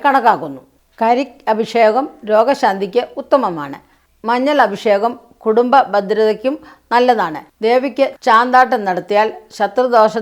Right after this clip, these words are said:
നിവാരണമാണ് ഫലമായി കാണുന്നത്. കുങ്കുമാഭിഷേകം ദാമ്പത്യ ഭദ്രതയ്ക്ക് ഉത്തമമായി കാണുന്നു. അതുപോലെ തന്നെ പ്രേമ സാഫല്യത്തിന് കുങ്കുമാഭിഷേകം ഉത്തമമാണ്. പട്ടും താലിയും സമർപ്പിക്കുന്നത്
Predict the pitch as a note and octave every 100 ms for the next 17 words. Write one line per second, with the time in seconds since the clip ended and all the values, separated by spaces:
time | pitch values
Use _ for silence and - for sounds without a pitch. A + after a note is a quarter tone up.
0 | G#3+ G3 G#3 G#3 G#3+ G#3+ F#3+ F#3+ A3 -
1 | _ A3+ A#3 A3+ F#3+ G#3 C4 A#3+ G#3+ E3
2 | C3+ _ _ _ C4 C4+ C#4+ D#4+ A#3 G3+
3 | G3+ G#3+ G#3 A3+ C4 _ - G#3 A3 A#3+
4 | B3+ B3+ G#3+ F#3 G#3 G#3 G#3+ A3+ C3+ G#3
5 | A#3 G#3 F#3 G3 G#3+ C#4 G#3 D3 - -
6 | A3+ C4 D4+ C#4 G#3 G3 F#3+ - _ -
7 | A#3+ B3 C#4+ D4+ C4+ A#3+ G#3+ A3 A3 A3
8 | A3+ B3+ C4+ - - A3+ A#3 A#3 A#3 F#3+
9 | F#3 A3 A3+ C4 - B3+ C#4 B3+ G3 E3
10 | C#3+ - _ C4 C4+ E4+ D4 A3 G#3 A3
11 | A3 G3+ G#3+ G#3 G#3+ G#3+ G#3